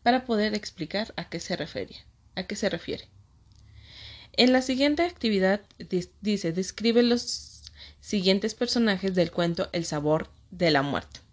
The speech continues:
el cual les voy a mandar un audio o les voy a mandar el video para que ustedes lo escuchen, ¿sale? Es importante que lo escuchen con detenimiento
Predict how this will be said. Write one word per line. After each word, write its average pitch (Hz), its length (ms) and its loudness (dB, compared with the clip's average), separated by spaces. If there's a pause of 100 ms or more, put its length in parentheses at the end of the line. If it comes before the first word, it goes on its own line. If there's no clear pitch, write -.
(480)
el 185 180 2
cual 220 260 8
les 190 260 2
voy 220 200 4
a 240 320 2
mandar 180 540 2
un 247 160 6
audio 196 420 2
o 240 320 4
les 220 180 2
voy 208 120 0
a 202 40 2
mandar 190 300 2
el 190 100 -2
video 170 360 -2
para 160 180 -6
que - 240 -10 (160)
ustedes 165 560 -4
lo 185 80 0
escuchen, 240 460 -2 (480)
¿sale? 160 400 0 (1500)
Es 214 120 2
importante 226 580 4
que 180 180 2
lo 165 100 4
escuchen 196 560 0
con 208 400 4
detenimiento 185 840 2